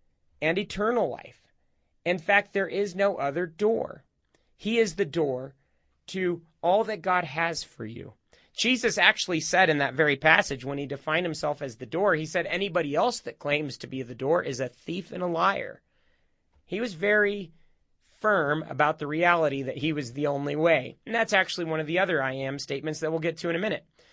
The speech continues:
But the reality is that he is the door through which all of us have to enter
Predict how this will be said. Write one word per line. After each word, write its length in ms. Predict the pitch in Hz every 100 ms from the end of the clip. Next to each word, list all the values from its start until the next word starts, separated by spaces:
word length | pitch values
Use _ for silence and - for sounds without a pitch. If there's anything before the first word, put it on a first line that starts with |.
| _ _ _
But 120 | 185
the 100 | 196
reality 540 | 196 208 240 254 160 156
is 140 | 156
that 120 | 151
he 320 | - 208 233
is 220 | 165 196 160
the 100 | 190
door 340 | 143 127 139
through 260 | - 160 160
which 240 | 165 165
all 340 | - 165 208
of 100 | 170
us 180 | 143 143
have 220 | 160 160 -
to 140 | -
enter 480 | 127 127 - -